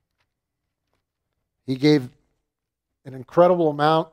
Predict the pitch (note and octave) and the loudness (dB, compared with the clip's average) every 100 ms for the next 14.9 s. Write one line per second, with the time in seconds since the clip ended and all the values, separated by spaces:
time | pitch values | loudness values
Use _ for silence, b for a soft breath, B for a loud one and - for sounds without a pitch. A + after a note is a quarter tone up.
0 | - C3+ - - F3 - F3+ F#3+ - _ | -8 -8 -6 -6 -6 -6 -8 -8 -14 _
1 | B2 B2 B2 A#2+ - D#3+ D#3+ C3+ C#3 C3+ | -6 -6 -8 -14 -8 -4 -4 -4 -4 -4
2 | B2 C#3 C#3+ - C#3+ B2+ G#2+ C3 C#3 C#3+ | -2 -2 -2 -6 -10 -8 -8 -6 -4 -6
3 | - C#3 A#2 A#2 - C#3+ C#3+ D3+ D3 D3 | -8 -10 -10 -14 -4 -2 -2 -4 -10 -10
4 | C#3 C3 C#3 C3+ C3+ D3 D#3 _ _ _ | -10 -6 -6 -8 -6 -6 -6 _ _ _
5 | _ _ _ _ _ _ _ _ _ _ | _ _ _ _ _ _ _ _ _ _
6 | _ _ _ _ _ _ _ _ - F3 | _ _ _ _ _ _ _ _ -2 0
7 | G#3 E3 C#3+ D3 D3 - D#3+ - C#3+ - | 0 2 2 2 0 0 0 0 -4 -4
8 | D3+ D3 - C#3+ C3+ G#2+ C3+ C3+ C3 - | -6 -4 -6 -8 -8 -8 -4 -4 -2 2
9 | B2+ B2 - A#2 G#2 _ B2 A#2 B2 A2 | 2 0 -6 -14 -14 _ -8 -4 -4 -6
10 | - - _ - A#2+ D3 F#3 G3+ - D3 | -14 -20 _ -10 0 4 4 4 -4 -6
11 | D#3+ F3+ F#3 D3+ C#3+ C3+ C3 A2+ D#3+ E3+ | -4 -4 -8 -6 -2 0 -2 -2 0 0
12 | C3 C3 B2+ - D3 D3 D#3+ C#3 C3+ A#2+ | -2 -6 -6 0 0 0 -4 -4 -10 -6
13 | D#3+ F3 D3 B2 C#3+ D3 D#3 - C3 C3 | -4 -4 -4 0 2 2 2 -4 -6 -4
14 | B2 C#3 C#3 D3 C3+ B2+ C3 G#2 | -4 -6 -6 -8 -8 -6 -4 -6